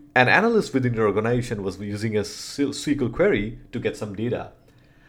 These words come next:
the performance might not be the same as it was before with your lakehouse. And the reason being,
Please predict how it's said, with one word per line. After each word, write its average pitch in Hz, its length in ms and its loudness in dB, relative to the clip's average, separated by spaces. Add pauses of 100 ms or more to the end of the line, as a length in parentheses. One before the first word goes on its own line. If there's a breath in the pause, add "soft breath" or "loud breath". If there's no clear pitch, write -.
(100)
the 147 80 -2
performance 220 520 -4
might 151 240 -2
not 123 320 0
be 139 100 -2
the 135 120 0
same 110 360 -4
as 95 300 -4 (160)
it - 120 -12
was 104 300 0
before 101 380 0
with 92 160 -6
your 95 120 0
lakehouse. - 540 -8 (640 soft breath)
And 117 100 -4
the 110 60 2
reason 127 380 2
being, 170 320 0